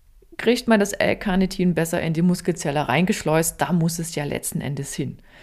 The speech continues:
Würde rein praktisch bedeuten, Frühstück mit Kohlenhydraten, da könnte man eine Portion dazu nehmen oder dann halt zu einer Mahlzeit, wo wieder ein paar Kohlenhydrate drin sind. Also das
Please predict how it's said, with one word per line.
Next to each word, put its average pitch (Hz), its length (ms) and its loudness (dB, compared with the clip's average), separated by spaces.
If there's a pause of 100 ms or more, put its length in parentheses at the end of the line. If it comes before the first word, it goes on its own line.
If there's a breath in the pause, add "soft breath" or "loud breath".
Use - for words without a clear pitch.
(280 soft breath)
Würde 208 240 6
rein 180 180 6
praktisch 233 480 0
bedeuten, 185 680 2 (680)
Frühstück 233 580 2
mit 165 180 -2
Kohlenhydraten, 180 960 2
da 156 200 2
könnte 170 340 2
man 156 280 0 (920 soft breath)
eine 185 260 6
Portion 170 520 2
dazu 165 360 2
nehmen 214 500 6 (560)
oder 170 280 2
dann 160 280 0
halt 156 200 0
zu - 80 -8
einer 147 140 -4
Mahlzeit, 151 580 -4
wo 147 180 -6
wieder 156 320 0 (760 soft breath)
ein - 40 -8
paar 156 180 -6
Kohlenhydrate 156 760 0
drin 147 260 -2
sind. 123 220 -6
Also 185 200 4
das 226 300 4